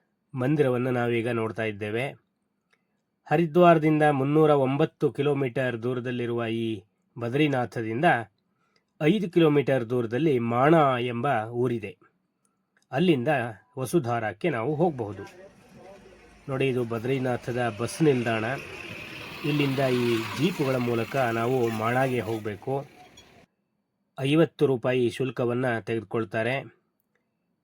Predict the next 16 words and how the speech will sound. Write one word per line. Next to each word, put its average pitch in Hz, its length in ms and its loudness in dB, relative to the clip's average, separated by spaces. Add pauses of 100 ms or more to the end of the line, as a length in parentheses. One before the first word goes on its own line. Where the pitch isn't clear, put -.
(1200)
ಘಂಟಾಕರ್ಣ 127 840 4
ಪ್ರವೇಶ 117 420 -2
ದ್ವಾರ 110 480 0 (400)
ಅಂತ 107 180 -6 (220)
ಬರೆದಿದೆ 107 400 -4
ನೋಡಿ. 98 280 -8 (300)
ಮಾಣ 117 280 0
ಅಂದ್ರೆ 113 540 0
ಕುಬೇರನ 127 600 2 (1120)
ಊರು 127 280 2
ಇದು. 104 240 -2 (1120)
ಗಣೇಶನ 123 540 2
ಗುಹೆ, 123 520 0 (1160)
ವ್ಯಾಸ 127 440 2 (800)
ಮಹರ್ಷಿಗಳ 123 680 0
ಗುಹೆ, 123 520 -2